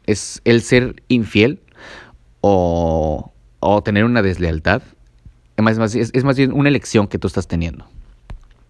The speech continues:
Eso más bien es eso. O sea, es una elección que tú estás eligiendo no respetar y no darle lugar a esa persona que seguramente sí te lo está dando. O no sabes,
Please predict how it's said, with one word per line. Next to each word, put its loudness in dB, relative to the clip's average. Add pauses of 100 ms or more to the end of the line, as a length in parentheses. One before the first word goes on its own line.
(460)
Eso 0
más 2
bien 2
es -6
eso. -12
O -20
sea, -2
es -2
una 0 (520)
elección 4 (300)
que 0
tú 2
estás 0
eligiendo 0 (1300)
no 4
respetar 0
y -2
no 2
darle 2
lugar 0
a 0
esa -6
persona 0 (760)
que 4
seguramente 2
sí -4
te -2
lo 0
está -2
dando. -2
O 4
no 2
sabes, 0